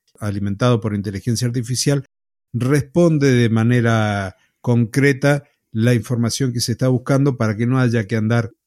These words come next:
viendo clase por clase hasta encontrar el contenido que se necesita. Directamente es como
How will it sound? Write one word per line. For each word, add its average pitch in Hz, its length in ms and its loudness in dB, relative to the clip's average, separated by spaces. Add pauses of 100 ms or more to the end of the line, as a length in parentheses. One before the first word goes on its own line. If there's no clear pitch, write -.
(120)
viendo 127 560 2
clase 135 300 0
por 110 240 -2
clase 127 300 -2
hasta 117 160 -6
encontrar 107 500 -2
el 107 80 -6
contenido 107 460 -4
que 98 60 -12
se - 120 -8
necesita. 90 480 -10
Directamente 120 600 -2
es - 60 -6
como 107 260 -4